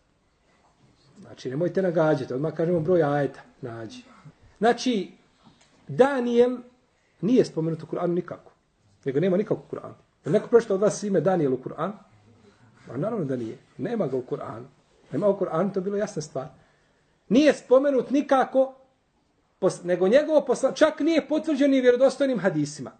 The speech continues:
Meni bar nije poznat hadis u kome je potvrđeno poslanstvo Daniela, alejhisselam. No međutim, potvrđeno je u rivajetima od Omera,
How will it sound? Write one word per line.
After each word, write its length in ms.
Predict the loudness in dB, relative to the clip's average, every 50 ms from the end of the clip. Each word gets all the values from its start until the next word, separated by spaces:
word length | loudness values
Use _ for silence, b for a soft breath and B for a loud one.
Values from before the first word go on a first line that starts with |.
| _ _ _ -20 -20 _ _ _ _ _ _
Meni 340 | 2 4 4 4 4 2 0
bar 280 | 0 -2 -2 -2 -4
nije 180 | -2 -2 -2 -2
poznat 460 | -2 0 0 0 0 -2 -4 -6 -6
hadis 400 | -4 -2 0 0 0 0 0 -4
u 80 | -4 -2
kome 220 | 0 2 4 4
je 180 | 2 2 0 -6 -18 -20 -6 -2
potvrđeno 480 | -2 0 0 0 2 2 2 0 -2
poslanstvo 460 | -2 -6 -4 -4 -4 -4 -2 -2 -2
Daniela, 360 | 0 0 -2 -2 -6 -8 -10 -12
alejhisselam. 440 | -12 -14 -16 -18 -20 -20 -20 -20 _ b b b b b b b b b b 2
No 80 | 4
međutim, 540 | 4 4 4 2 0 2 4 4 4 2 0 -6 -10 -12 -6 0
potvrđeno 500 | 0 0 2 2 0 2 2 4 6 6
je 100 | 6 6
u 40 | 6
rivajetima 640 | 4 4 4 4 4 4 2 2 2 2 4 4 4
od 160 | 4 4 2
Omera, 360 | 2 4 4 4 2 2 0